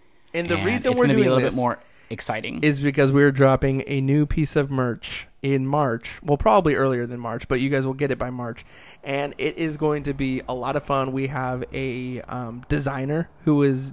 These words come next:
Speaker 1: doing this. Um,
Speaker 2: Ooh.
Speaker 1: very close friend of mine.
Speaker 2: Give her at for the people.
Speaker 1: Yeah, at Heather freaking something writes. Heather, I'll,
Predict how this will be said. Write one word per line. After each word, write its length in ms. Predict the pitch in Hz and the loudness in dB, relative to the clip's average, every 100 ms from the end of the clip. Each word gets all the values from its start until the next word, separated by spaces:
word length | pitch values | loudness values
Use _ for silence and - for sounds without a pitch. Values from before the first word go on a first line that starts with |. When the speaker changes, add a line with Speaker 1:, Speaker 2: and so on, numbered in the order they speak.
| - - | -8 2
Speaker 1:
doing 280 | 143 147 | 2 2
this. 320 | 151 156 - - | 0 -4 -6 -10
Um, 340 | 135 127 123 127 | -8 -6 -8 -8
Speaker 2:
Ooh. 680 | 104 117 160 110 101 95 92 | -4 0 0 0 -2 -6 -4
Speaker 1:
very 160 | 113 135 | -2 -2
close 280 | - 143 - | 0 0 0
friend 240 | - 131 | -2 -2
of 60 | 127 | -4
mine. 140 | 123 | -2
Speaker 2:
Give 140 | 135 | 0
her 200 | 131 143 131 | 2 2 4
at 340 | 117 117 - - - - | 4 2 0 -10 -20 0
for 120 | 135 | 2
the 100 | 123 | 2
people. 320 | - 117 - | -2 0 2
Speaker 1:
Yeah, 220 | 147 127 - | 2 2 -4
at 600 | - 143 156 - - - - | -2 2 2 2 -4 -12 -14
Heather 800 | - - 135 151 147 147 139 135 135 - - | -6 -2 2 4 4 4 2 0 -4 -16 -18
freaking 760 | - 143 135 143 131 127 120 | -6 -4 -4 -4 -2 -4 -6
something 540 | - 131 131 160 170 143 | -6 -6 -4 -6 -4 -6
writes. 460 | 127 151 - - | -6 -6 -10 -6
Heather, 500 | - 156 156 156 143 - - _ - _ - - - - | 0 4 4 2 0 -8 -20 _ -20 _ -20 -20 -20 -6
I'll, 380 | 123 147 139 | 2 4 2